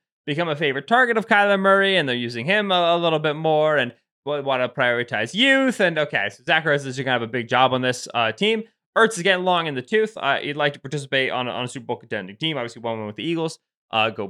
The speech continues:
Birds. So, okay, we're gonna release Zach Ertz, and if he gets through waivers, he wants to sign with a contender. That's the report.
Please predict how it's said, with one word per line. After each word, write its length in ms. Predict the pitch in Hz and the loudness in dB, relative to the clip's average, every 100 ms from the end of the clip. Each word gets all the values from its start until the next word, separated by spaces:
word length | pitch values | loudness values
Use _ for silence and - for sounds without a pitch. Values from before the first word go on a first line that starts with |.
| - | -2
Birds. 440 | 196 202 190 - - _ | 0 0 -2 -8 -18 _
So, 120 | 165 156 | -2 -2
okay, 340 | 143 104 - - | -2 -4 -6 -4
we're 100 | 147 | -4
gonna 120 | 143 | 0
release 180 | 175 175 | -2 2
Zach 220 | 170 160 | 2 2
Ertz, 260 | 151 147 - | 0 -2 -4
and 100 | 117 | -6
if 60 | |
he 80 | 117 | -4
gets 160 | 135 131 | -4 -4
through 140 | 143 | -6
waivers, 400 | 123 120 120 117 | -2 -2 -4 -6
he 60 | 131 | -6
wants 200 | 120 117 | -6 -8
to 60 | |
sign 240 | 113 120 117 | -8 -4 -4
with 80 | 110 | -6
a 40 | |
contender. 440 | 107 107 95 73 | -10 -12 -14 -12
That's 160 | 95 110 | -14 -14
the 80 | 107 | -14
report. 400 | 101 - 87 - | -16 -12 -14 -14